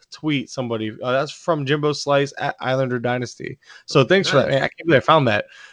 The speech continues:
Speaker 1: Anyway, on that note, we're gonna head outta here, George. Um, thank you for joining me tonight, man. Don't forget, you can follow George on Twitter at Roto underscore Nino. You can follow me on Twitter at Mike underscore Curlin. On your way out, if you feel, if you're feeling gracious,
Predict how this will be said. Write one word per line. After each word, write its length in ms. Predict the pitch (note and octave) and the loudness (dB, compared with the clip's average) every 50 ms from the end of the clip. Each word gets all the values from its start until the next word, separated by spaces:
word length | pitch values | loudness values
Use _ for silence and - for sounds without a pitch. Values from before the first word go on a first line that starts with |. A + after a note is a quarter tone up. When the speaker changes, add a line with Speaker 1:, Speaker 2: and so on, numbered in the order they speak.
| - _ - | -16 _ 2
Speaker 1:
Anyway, 480 | A3+ A#3 G#3+ D#3 C#3+ B2+ B2 B2 C3+ | 4 6 8 8 8 8 6 4 2
on 160 | - - D3+ | 2 2 4
that 160 | E3+ G3 F#3 E3+ | 4 4 4 4
note, 300 | C#3+ C3 C3 D#3 - - _ _ _ - | 4 4 4 4 2 -4 _ _ _ -10
we're 80 | F3 | -4
gonna 120 | E3+ F3 D3 | -2 0 2
head 100 | C#3+ D3 | 2 4
outta 220 | D3 D#3 E3+ F3 | 4 4 4 4
here, 200 | D3 C#3 B2+ A#2 | 2 2 2 0
George. 440 | A2 A2 B2 B2 C3+ D#3+ E3+ D#3 D#3+ | 0 0 0 2 2 0 0 2 2
Um, 260 | D3+ C#3+ C#3 C3+ B2+ | 4 4 4 2 0
thank 160 | - F3+ F#3+ | 0 0 0
you 80 | F3+ D#3+ | 2 0
for 60 | C#3+ | 0
joining 200 | C3+ D3 D#3 D#3 | 2 2 2 2
me 80 | D3+ C#3+ | 2 2
tonight, 200 | C#3 C#3 C#3 C#3 | 2 2 2 2
man. 280 | C3+ C3+ C#3 D3+ D3+ | 0 0 0 0 0
Don't 180 | C#3 D3 D3 C#3 | 0 -2 -2 -2
forget, 260 | - C#3 D3 D3 - | -2 0 0 0 0
you 100 | D3+ C#3 | -2 -4
can 80 | - B2 | -8 -4
follow 260 | - - D3 D3 C#3+ | 0 2 2 2 2
George 280 | B2+ C#3 C#3 C3+ B2 | 2 2 2 4 4
on 120 | C3+ C3+ C3 | 2 2 2
Twitter 240 | A2+ C3+ C#3 C3+ C3+ | 0 -2 0 2 2
at 140 | C3+ A#2+ | 2 2
Roto 260 | C3 C3+ C3 C3+ C#3 - | 2 2 2 2 2 0
underscore 360 | C3 C3+ B2 - - C3+ C3+ | -2 -4 -6 -6 -6 -4 -4
Nino. 480 | C3 C3+ C#3+ D3 D#3 E3+ F#3+ G#3 F#3 - _ _ _ _ _ | -2 -4 -4 -2 -2 -4 -4 -6 -8 -14 _ _ _ _ _
You 80 | - C3+ | -16 -14
can 60 | A#2+ | 0
follow 180 | - D#3 C#3 C3+ | 4 6 6 6
me 120 | D3 E3+ | 6 4
on 80 | E3+ D3+ | 2 2
Twitter 220 | - D3+ C#3+ C#3 | 2 2 2 2
at 80 | - C#3+ | 2 2
Mike 180 | C3+ C3+ C3+ | 2 2 2
underscore 340 | - B2+ C3+ B2 - - B2 | 0 -4 -6 -6 -8 -10 -12
Curlin. 460 | - - C#3 C3+ C3 B2 A#2+ B2 B2 - _ _ _ _ _ _ - | -4 0 2 2 2 2 0 -2 -4 -8 _ _ _ _ _ _ 0
On 160 | D#3+ E3+ F#3 | 2 4 6
your 120 | F3+ F3 E3+ | 6 6 8
way 220 | E3 D#3 D3+ D#3+ | 8 8 8 8
out, 320 | D#3+ D#3+ D3+ C#3+ C3+ - _ _ _ | 8 6 6 6 4 2 _ _ _
if 140 | - A#2+ A#2 | -12 -10 -10
you 60 | A#2 | -10
feel, 360 | - - D3+ C#3 C3 B2 B2 A2+ - | -6 -2 0 0 0 0 -2 -4 -6
if 80 | C#3 A#2 | -6 -6
you're 80 | B2 | -4
feeling 240 | - - D3 D3 C3+ | -2 -2 0 0 2
gracious, 500 | A#2 A#2 A2 G#2 - - A#2+ D3 - | 2 2 2 2 0 0 -2 -4 -6